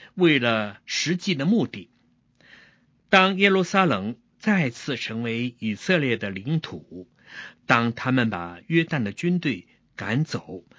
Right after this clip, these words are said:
把耶路撒冷城拿下来，在那个时候，按耶稣的话，耶路撒冷将要被外邦人践踏，直到外邦人的日子满了。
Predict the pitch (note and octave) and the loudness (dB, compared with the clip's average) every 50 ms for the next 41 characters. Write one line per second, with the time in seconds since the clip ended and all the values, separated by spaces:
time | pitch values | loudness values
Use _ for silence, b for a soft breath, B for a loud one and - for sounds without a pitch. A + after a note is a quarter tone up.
0 | B B B B - A2 G#2 G2+ G2+ G#2 - C3+ D#3+ D#3+ D3+ D#3 D3 - - D3+ | B B B B 2 4 4 2 0 -2 -2 0 0 2 2 0 -2 -2 -2 -2
1 | C#3 G2+ E2+ F2 - - - F#2+ F#2+ G#2+ G#2 E2+ G#2 G2 - - - - D3+ C3 | -2 -2 -4 -6 -10 -10 -10 -8 -8 -10 -10 -8 -10 -10 -8 -8 -4 -2 -2 -2
2 | G#2 F2 D#2+ - _ _ _ _ _ _ _ _ b b b b b b b b | -2 -4 -10 -18 _ _ _ _ _ _ _ _ b b b b b b b b
3 | b b b b b b _ - - A3 G#3+ A#3 D4+ D#4+ C#4+ F#3+ B2+ - - - | b b b b b b _ 4 4 6 6 6 4 4 4 2 0 -2 -4 -8
4 | B2+ - - B2+ A#2 G#2+ G#2 G2+ - _ _ _ _ _ - - D#3 C3+ A#2+ A#2 | -6 -2 0 2 2 2 0 -4 -10 _ _ _ _ _ 0 2 2 4 4 2
5 | C#3 D3 D3+ D#3+ E3+ E3 - F#3+ F3 F3+ F3 - - F3 - _ _ _ _ _ | 0 0 2 2 2 2 0 -2 0 -2 -2 0 0 -2 -2 _ _ _ _ _
6 | _ _ _ B B B B B B B B B G3 G3 G#3 G#3 G3+ F#3+ F3+ - | _ _ _ B B B B B B B B B 4 6 6 6 6 4 2 0
7 | - G#3+ G3+ F3+ A#2 F2+ E2 E2+ G2 A#2+ - _ _ _ _ _ _ _ - - | 0 2 2 2 2 0 -4 -8 -10 -12 -12 _ _ _ _ _ _ _ 2 2
8 | E3+ E3 E3+ E3+ D3 A#2+ - C#3 B2 G#2+ F#2+ F#2 F2 - - - G3 G#3 F#3+ E3+ | 4 4 4 2 0 0 0 0 0 0 0 -4 -12 -10 -2 0 2 2 2 2
9 | C3 G2 F#2+ - - F3 F3 F3 F3 D#3 A#2 F#2+ F2 E2+ F2+ F#2+ G#2 - - - | 0 0 -2 -2 0 0 2 2 0 0 -2 -6 -6 -8 -8 -10 -12 -6 0 2
10 | D#3 C3 F#2+ E2 E2 - - - B2 G#2+ - _ _ _ _ _ _ B B B | 2 2 2 -2 -8 -12 -8 -6 -6 -6 -6 _ _ _ _ _ _ B B B
11 | B B B B - - - B2 C3+ E3 G#3+ B3+ C4+ C4 - G3+ D3 A#2+ B2+ F#3 | B B B B -8 -4 0 2 4 4 4 4 2 2 2 0 0 0 0 0
12 | G3+ D#3+ A#2+ - - F3+ F#3+ F#3 D3+ G#2+ G#2 A2+ B2+ D#3 D#3+ G3+ B3 A3+ D#3+ A2+ | 0 0 0 0 -2 0 0 0 0 0 -2 -4 -6 -6 -4 -2 0 0 0 -2
13 | - - G2+ F#2 D#2+ D#2+ E2 F2+ F2 D2+ D2 - - - - B2 C3 - | -2 -6 -10 -10 -10 -12 -12 -12 -12 -12 -12 -14 -12 -6 -4 -4 -4 -6